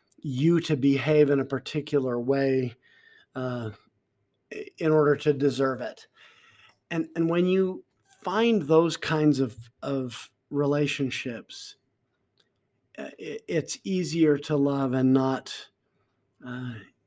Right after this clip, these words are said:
a-, and not expect something in return yourself. It's easier to just bring goodness and, and be filled with that love yourself. So those are, are my final suggestions. Seek,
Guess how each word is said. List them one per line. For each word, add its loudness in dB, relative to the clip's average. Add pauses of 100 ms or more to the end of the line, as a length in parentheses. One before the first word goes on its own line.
(160)
a-, -4
and 4
not 8
expect -2
something -2
in -2
return -10 (360)
yourself. -12 (380)
It's -4
easier 6
to -6
just -2
bring 0
goodness -6 (720)
and, 0 (100)
and -2 (520)
be 4
filled 0
with -4
that -8
love -8
yourself. -10
So 0 (420)
those 10
are, 8 (400)
are 6
my 6
final 4
suggestions. 0
Seek, -4